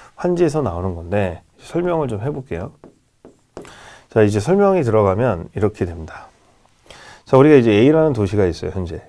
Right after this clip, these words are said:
A라는 도시가 있는데 A라는 도시가 구시가지예요. 구시가지.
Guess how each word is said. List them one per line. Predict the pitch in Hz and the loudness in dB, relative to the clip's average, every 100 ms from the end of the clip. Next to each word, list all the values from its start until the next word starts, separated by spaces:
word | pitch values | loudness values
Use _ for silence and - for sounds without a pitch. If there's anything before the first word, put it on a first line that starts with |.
| - | -6
A라는 | 98 107 | -2 -2
도시가 | 95 87 95 | -4 -4 -2
있는데 | 85 85 95 101 104 | -4 -6 -6 -6 -2
A라는 | 110 123 117 | 0 2 0
도시가 | 101 - 95 101 | -2 -4 -2 -2
구시가지예요. | - 113 110 135 117 87 87 | -4 -6 -2 0 0 0 -6
구시가지. | - 92 87 - 110 95 80 - | -10 -10 -8 -8 -8 -6 -10 -12